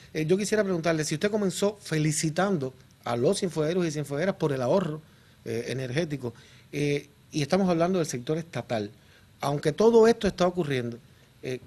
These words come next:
¿cree que todavía el sector estatal, eh, no voy a hablar de incumplidores,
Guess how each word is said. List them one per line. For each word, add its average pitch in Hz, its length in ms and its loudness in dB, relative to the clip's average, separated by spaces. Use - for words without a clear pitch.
¿cree 170 160 0
que 202 80 -2
todavía 175 580 -2
el 131 120 -8
sector 135 360 -6
estatal, 156 520 -4
eh, 104 480 -10
no 117 180 -8
voy 151 160 -2
a - 20 2
hablar 151 220 -2
de 143 140 -4
incumplidores, 135 760 0